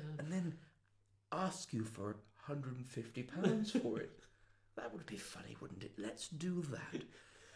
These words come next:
Speaker 1: <laughs> It's the sort of thing that would, I can imagine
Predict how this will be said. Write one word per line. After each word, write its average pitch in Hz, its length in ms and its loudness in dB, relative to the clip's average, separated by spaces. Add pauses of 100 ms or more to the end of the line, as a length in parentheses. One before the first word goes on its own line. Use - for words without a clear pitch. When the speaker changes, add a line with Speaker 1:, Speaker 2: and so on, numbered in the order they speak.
Speaker 1:
<laughs> - 80 6 (200)
It's 127 160 2
the 139 100 8
sort 156 280 12
of 135 120 6
thing 104 520 6
that 110 100 6
would, 104 240 6 (300)
I 113 100 8
can 120 220 4
imagine 131 640 0